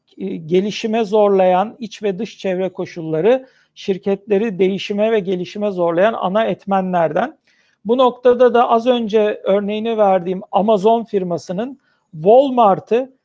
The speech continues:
resmen köşeye sıkıştırdığı bir gerçek. Köşeye sıkıştırmakla kastettiğimiz tabii ki, e, ya-, pazarda yarattığı rekabet koşulları açısından köşeye sıkıştırmak. O da şu,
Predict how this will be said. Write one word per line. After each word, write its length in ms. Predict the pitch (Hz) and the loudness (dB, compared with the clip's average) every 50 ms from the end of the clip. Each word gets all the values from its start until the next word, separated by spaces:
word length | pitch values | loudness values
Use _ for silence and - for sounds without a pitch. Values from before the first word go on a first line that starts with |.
| _ _ - | _ _ -6
resmen 480 | 208 247 269 262 262 - 233 220 233 226 | -2 0 0 -2 -2 -4 -4 -4 -4 -6
köşeye 420 | - - 214 202 - 240 254 233 | -6 -6 -6 -6 -6 -6 -6 -6
sıkıştırdığı 1080 | 240 - 220 190 - 202 - - - 196 185 180 175 151 185 208 247 269 269 269 262 | -6 -10 -14 -10 -10 -12 -12 -10 -6 -6 -4 -4 -4 -2 0 0 0 0 -2 -6 -4
bir 140 | 208 208 208 | -2 -2 -2
gerçek. 680 | 196 175 208 208 208 202 202 - 190 202 - _ _ _ _ _ _ _ _ _ _ | 0 2 4 4 4 2 0 -4 -8 -8 -8 _ _ _ _ _ _ _ _ _ _
Köşeye 320 | - 196 - - 262 262 | -6 -6 -4 -4 -6 -8
sıkıştırmakla 840 | - - - - 196 - - 247 233 240 247 247 240 240 240 233 220 226 _ _ _ _ | -8 -10 -14 -16 -14 -10 -6 -6 -4 -2 -2 -2 -2 -2 -4 -4 -4 -4 _ _ _ _
kastettiğimiz 1000 | - - 220 208 214 - - 233 226 _ - 226 214 226 277 302 - - - _ | -2 0 0 0 0 -2 -4 -4 -4 _ -6 -8 -6 -6 -6 -8 -12 -14 -14 _
tabii 320 | - 220 226 226 226 214 208 | -4 -4 -2 -2 -4 -8 -8
ki, 320 | - 240 233 226 214 - _ _ _ _ _ _ _ - - | -6 -4 -2 -2 -4 -6 _ _ _ _ _ _ _ -6 -2
e, 340 | 202 185 190 185 185 190 190 185 - _ _ _ _ _ _ _ _ _ _ - | 0 2 2 4 2 2 0 -2 -6 _ _ _ _ _ _ _ _ _ _ -12
ya-, 280 | 196 160 175 190 226 - - - - | -6 0 0 0 0 -2 -8 -16 -8
pazarda 580 | - 190 185 165 190 208 202 202 202 208 269 | -2 -2 0 2 4 4 2 2 4 4 4
yarattığı 640 | 269 247 233 226 214 220 220 220 - - 262 269 233 | 4 6 6 4 4 4 2 0 -4 -6 -4 -2 0
rekabet 540 | 214 202 196 - 208 208 214 220 254 254 254 | 0 0 0 2 2 4 4 4 2 0 -2
koşulları 540 | - 214 180 - - 170 160 160 165 160 156 | -4 -6 -6 -6 -8 -8 -6 -4 -4 -2 -2
açısından 540 | 147 - - - - 165 165 170 165 147 | -4 -6 -10 -18 -18 -14 -10 -10 -10 -10
köşeye 360 | - - 156 - - 175 160 139 | -10 -12 -14 -12 -10 -12 -12 -12
sıkıştırmak. 600 | - - _ - - - 123 - 202 277 320 - | -14 -18 _ -20 -20 -14 -12 -10 -10 -10 -8 -6
O 140 | - 208 185 | -4 0 2
da 100 | 226 214 | 0 0
şu, 320 | 220 - 247 285 330 - | 0 -2 -6 -6 -8 -8